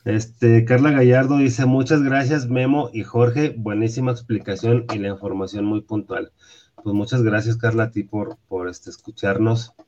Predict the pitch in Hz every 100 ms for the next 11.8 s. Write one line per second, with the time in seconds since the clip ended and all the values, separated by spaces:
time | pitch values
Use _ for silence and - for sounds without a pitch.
0 | _ _ _ _ _ _ 95 95 - -
1 | _ 101 98 101 95 107 104 113 123 113
2 | 127 131 135 123 110 110 120 120 113 104
3 | - 107 107 117 113 113 113 120 110 98
4 | - 98 92 110 117 131 127 - _ _
5 | _ _ _ _ - 98 98 - _ _
6 | _ 101 98 98 98 101 113 123 123 117
7 | 113 104 104 110 113 113 117 117 117 -
8 | 101 98 - 104 98 95 101 113 - _
9 | 107 98 - 117 120 117 117 113 110 123
10 | 113 - 98 98 - 98 107 117 127 117
11 | 113 120 117 - 98 104 113